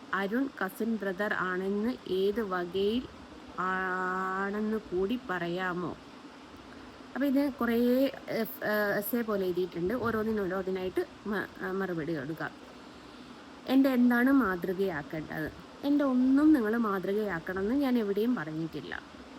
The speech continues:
കുഞ്ഞു കുട്ടികളുടെ, ആ, ഈ, ആ, ഇങ്ങനത്തെ പീരിയഡ്സ് എന്നുള്ള കാര്യങ്ങളിലോടുള്ള ആ ഒരു,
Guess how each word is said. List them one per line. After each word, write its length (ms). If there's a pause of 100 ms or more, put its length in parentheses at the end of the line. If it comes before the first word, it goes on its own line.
(600)
കുഞ്ഞു 260
കുട്ടികളുടെ, 920 (1160)
ആ, 360 (160)
ഈ, 220 (480)
ആ, 300 (140)
ഇങ്ങനത്തെ 480 (100)
പീരിയഡ്സ് 440
എന്നുള്ള 540
കാര്യങ്ങളിലോടുള്ള 1120 (200)
ആ 160
ഒരു, 320